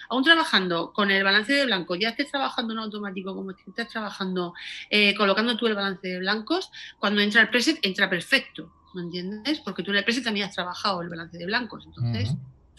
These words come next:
Speaker 1: es algo muy auto-, intento automatizar muchísimo,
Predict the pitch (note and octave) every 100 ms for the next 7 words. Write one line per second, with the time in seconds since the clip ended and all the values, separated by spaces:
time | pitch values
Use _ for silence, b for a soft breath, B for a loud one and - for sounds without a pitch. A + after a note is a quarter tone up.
0 | B B B - A#3 B3+ B3+ A3+ G3+ G3+
1 | A#3 A#3 E3+ - A3 A3+ C#4 E4+ B3 G#3
2 | G3 F#3 A#3 A#3+ F3 E3+ - F3+ D#3+ -